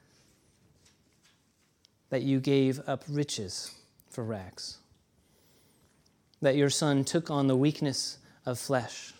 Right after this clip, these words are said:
was tempted as we are, and yet was perfect in your eyes. We thank you that in obedience to your will, he himself went to the cross willingly as our substitute, as our ransom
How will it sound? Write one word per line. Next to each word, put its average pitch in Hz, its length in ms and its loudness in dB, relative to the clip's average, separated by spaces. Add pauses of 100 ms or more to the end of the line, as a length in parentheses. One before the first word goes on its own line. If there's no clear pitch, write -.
(140)
was 131 180 -2
tempted 151 400 0
as 123 160 -2
we 131 320 0
are, 107 240 -4
and 120 240 -6
yet 123 280 -6 (340)
was 123 240 0
perfect - 640 -4 (100)
in 123 100 -6
your 117 180 -4
eyes. 101 420 -12 (1160)
We 151 140 2
thank 143 240 2
you 135 140 4
that 135 180 2
in 143 140 2
obedience 147 520 4
to 151 120 -2
your 135 160 4
will, 131 420 4 (1300)
he 156 180 2
himself 147 480 0
went 139 180 0
to 135 80 -2
the 131 80 -4
cross 143 360 -2
willingly 131 600 2
as 127 200 -6
our 135 300 0
substitute, 131 580 -4
as 123 180 -6
our 117 140 -2
ransom 123 480 -4